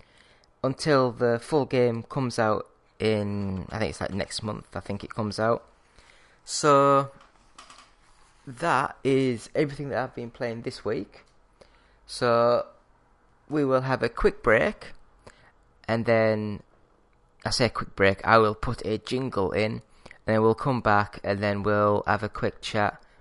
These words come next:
with Nicole Hunt from I Fight Bears. And his most famous game is probably Fist of Awesome, which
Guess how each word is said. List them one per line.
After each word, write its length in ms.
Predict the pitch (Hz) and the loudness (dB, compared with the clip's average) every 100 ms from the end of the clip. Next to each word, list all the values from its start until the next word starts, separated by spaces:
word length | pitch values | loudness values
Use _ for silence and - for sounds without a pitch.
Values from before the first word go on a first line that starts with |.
| _ | _
with 280 | 110 110 95 | 2 2 2
Nicole 480 | 113 110 - 107 104 | -2 -2 2 2 2
Hunt 400 | - 98 98 - | -2 -6 -8 -10
from 360 | - 98 104 - _ 92 | -6 -6 -6 -12 _ 0
I 160 | 95 | 0
Fight 420 | 104 - 101 - | 0 -2 -2 -2
Bears. 540 | - 78 82 50 - - _ - - - _ | -4 -2 -4 -6 -10 -18 _ -20 -20 -20 _
And 460 | 95 95 95 95 98 | -4 -2 -4 -6 -10
his 440 | - 117 104 - - - | -6 -2 0 -2 -10 -2
most 280 | 120 107 | 0 2
famous 360 | - 123 110 - | 4 4 4 0
game 260 | 113 104 104 | 2 2 0
is 80 | |
probably 680 | - - 127 - 110 104 104 - - _ _ _ | -6 0 0 2 4 4 2 -4 -16 _ _ _
Fist 400 | - - 135 - | -6 0 0 0
of 100 | 110 | 2
Awesome, 600 | 107 101 95 - 90 90 - - - - _ _ | 6 6 4 -2 -2 -4 -10 -20 -20 -20 _ _
which 400 | 87 80 - - | -2 -2 -4 -12